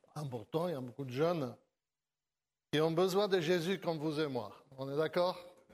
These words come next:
Voilà, tout le monde a besoin de Jésus. Ce matin, on partage, c'est la dynamique d'une vraie église. Est-ce qu'il y a de vraies églises ? Est-ce qu'il y a une vraie, une église qui est une véritable, euh,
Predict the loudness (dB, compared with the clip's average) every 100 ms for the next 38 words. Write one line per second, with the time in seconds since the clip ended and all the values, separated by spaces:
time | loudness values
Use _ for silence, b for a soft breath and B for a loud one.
0 | -14 -12 -12 -8 -4 -2 0 0 0 -2
1 | -4 -6 -10 -14 -20 _ _ B B B
2 | -4 -2 4 4 2 -4 -14 b b b
3 | b b b b b 4 4 8 8 8
4 | 4 0 -2 2 4 2 2 4 4 4
5 | 2 0 -2 -2 0 0 -2 -4 -6 -6
6 | -8 -12 -20 _ _ _ _ _ _ _
7 | -12 -10 -4 2 2 2 0 2 2 2
8 | -4 -6 -8 -14 -14 -14 -12 -2 2 2
9 | 0 0 4 6 4 2 -4 0 0 2
10 | 2 2 -4 -2 0 0 -4 -4 2 2
11 | 4 2 2 0 -6 -10 _ _ _ _
12 | _ -12 -8 -8 -8